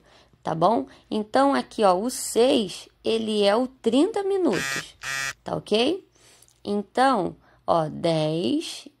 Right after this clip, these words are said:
e trinta. Oito horas e trinta minutos. Então, ó, ponteiro aponta-, menor apontado pro oito,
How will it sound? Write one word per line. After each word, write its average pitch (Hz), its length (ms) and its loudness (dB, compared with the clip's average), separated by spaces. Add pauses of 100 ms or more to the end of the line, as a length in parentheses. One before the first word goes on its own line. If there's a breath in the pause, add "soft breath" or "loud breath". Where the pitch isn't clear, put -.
e 202 180 -4
trinta. 160 840 -2 (920 loud breath)
Oito 294 580 6
horas 196 540 4
e 240 100 -2
trinta 202 460 -4
minutos. 220 840 -4 (400 soft breath)
Então, 180 240 -2
ó, 147 160 -2
ponteiro 165 680 -2
aponta-, 170 560 -4 (100)
menor 165 540 -2
apontado 156 520 -6
pro 254 220 -2
oito, 254 460 0